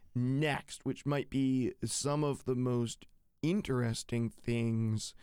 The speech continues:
um, that we've, w-, we've seen so far. So, uh, even to the point where they're saying, "Hey, our next sneak peek may be looking at some of the stuff for mobile and,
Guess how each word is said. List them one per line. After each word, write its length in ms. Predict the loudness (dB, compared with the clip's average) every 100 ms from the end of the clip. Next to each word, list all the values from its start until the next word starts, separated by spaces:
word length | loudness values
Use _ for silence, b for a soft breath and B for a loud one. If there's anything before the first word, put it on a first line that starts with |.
| B B B -4
um, 280 | 0 0 0 0
that 220 | 0 0
we've, 340 | 0 0 -2 -4
w-, 180 | -2 -2
we've 180 | -2 -4
seen 220 | -2 -4
so 140 | -2 -4
far. 320 | -2 0 0 B B
So, 380 | -4 0 2 2 2
uh, 140 | 0
even 220 | 0 0 2
to 60 |
the 80 | 0
point 240 | 0 0
where 100 | 2
they're 120 | 0 0
saying, 320 | -2 -2 0
"Hey, 180 | 0 2
our 140 | 2
next 280 | 2 0 -4
sneak 320 | -4 -4 -2
peek 520 | 0 2 2 2 -2 -10 b b -6
may 240 | -2 0 2
be 420 | 2 2 2 0
looking 440 | 0 -2 0 0 0
at 100 | -2 -6 -20 -20 -8
some 200 | -2 -2
of 80 |
the 60 | -2
stuff 240 | -2 -4 -4
for 140 | -2
mobile 520 | 0 0 -2 -4 -6 -12 -20 _
and, 720 | 0 2 2 2 2 0 -2